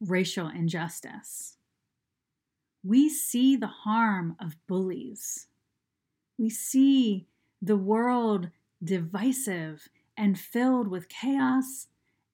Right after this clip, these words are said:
and lack of peace for people. Change is going to be uncomfortable,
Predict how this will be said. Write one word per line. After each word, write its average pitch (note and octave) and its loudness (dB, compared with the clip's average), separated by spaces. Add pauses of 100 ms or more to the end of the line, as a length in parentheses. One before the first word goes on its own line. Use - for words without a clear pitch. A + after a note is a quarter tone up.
and G3 0 (100)
lack G#3+ -4
of F#3+ -10
peace - -8 (160)
for F3 -8
people. F3 -12 (4000)
Change G#3+ 2 (960)
is F#3 -4
going G3+ 0 (420)
to G3+ -6
be F3+ -6 (640)
uncomfortable, F#3+ -6